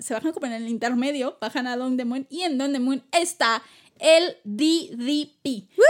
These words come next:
Speaker 1: que es el
Speaker 2: Ah.
Speaker 1: Dongdaemun Design Plaza, Dongdaemun Design Plaza, así. <laughs>
Speaker 2: Así.
Speaker 1: Sí. ¿Por qué? Porque sí, es Dongdaemun, es toda esta zona, pero nos estamos refiriendo específicamente a este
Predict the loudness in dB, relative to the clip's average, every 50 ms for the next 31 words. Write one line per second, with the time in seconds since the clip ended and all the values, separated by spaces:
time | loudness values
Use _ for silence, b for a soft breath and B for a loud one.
0 | 8 6 6 4 2 4 4 4 2 2 0 -4 -6 -6 0 4 6 6 6 6
1 | 4 0 -4 -4 -2 -2 -4 -4 -4 -4 -4 -2 -2 0 0 0 0 -2 -2 -4
2 | -4 -4 -4 -4 -6 -10 -12 -12 _ _ -6 -4 -2 -2 0 0 -2 -2 -2 -4
3 | -6 -6 -4 -2 -2 0 -2 -2 -4 -4 -4 -4 -4 -4 -4 -6 -10 -10 -10 -10
4 | -12 -12 -12 -12 -14 -16 -16 B B B B -8 -6 -6 -6 -4 -4 -4 -4 -6
5 | _ _ _ -8 -6 -4 -2 2 2 2 0 0 -6 _ -8 -6 -4 -4 -4 -6
6 | _ b b b b b b b b b _ 2 2 4 2 0 2 2 2 0
7 | 2 -2 -2 0 0 0 0 2 4 4 4 4 2 2 0 0 0 0 -2 -2
8 | 0 2 2 0 0 0 -4 -2 -2 -2 -2 -2 -2 -2 -4 -4 -2 -4 -4 -4
9 | -4 -2 -2 0 -2 -2 -4 -4 -4 -2 -2 -2 -2 -2 -4 -6 -8 -8 -8 -6
10 | -6 -6 -2 0 2 2 2 2 2 0 0 0 0 -2 0 0 -2 -2 0 0
11 | 0 0 0 -2 -4 -4 -4 -4 -4 -6 -4 -2 0 0 0 0 -2